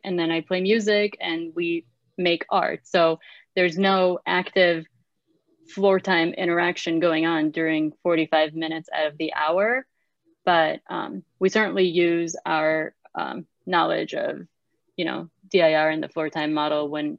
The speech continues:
during the sharing portion and kind of try to support everybody's individual differences by acknowledging, uh, why we're all muted, by giving people the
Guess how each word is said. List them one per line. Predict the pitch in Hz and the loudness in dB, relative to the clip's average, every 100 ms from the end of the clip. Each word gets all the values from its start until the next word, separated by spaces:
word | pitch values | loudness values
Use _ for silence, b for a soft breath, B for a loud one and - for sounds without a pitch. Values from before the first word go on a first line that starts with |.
| - 170 | -12 -6
during | 165 156 156 | -4 -4 -4
the | 156 | -6
sharing | - 214 208 226 220 | -2 2 2 0 -4
portion | 220 214 208 208 202 202 196 - | -2 -2 -2 -6 -4 -4 -6 -6
and | 160 151 156 - | -6 -6 -8 -6
kind | 165 - | -6 -6
of | - | -4
try | 170 160 - 175 | 0 0 -2 -6
to | 165 - b b b | -6 -8 b b b
support | - 196 - 180 - - | -4 -2 0 -2 -2 -6
everybody's | 175 175 170 165 165 160 _ _ _ - | -4 -4 -4 -2 -2 -4 _ _ _ -10
individual | 190 170 170 170 170 | -6 -2 -2 -2 -4
differences | 160 160 156 160 151 | -4 -4 -4 -4 -2
by | 165 156 | 2 2
acknowledging, | 156 170 170 165 160 160 156 160 - _ | 2 0 0 -2 -2 -2 -2 -4 -8 _
uh, | 165 147 135 - 170 | -2 -2 -4 -10 -2
why | 156 151 | 0 0
we're | 156 156 | -2 -4
all | - 151 151 | -4 -4 -2
muted, | 165 175 180 170 175 170 175 b b b - | -2 0 0 0 -2 -4 -8 b b b -2
by | 156 151 | 0 0
giving | 147 165 156 156 | 0 0 0 -4
people | - - - 156 156 - - 180 | -4 -8 -4 -4 -2 -4 -8 -4
the | 165 151 - 143 165 | -2 0 0 -4 -6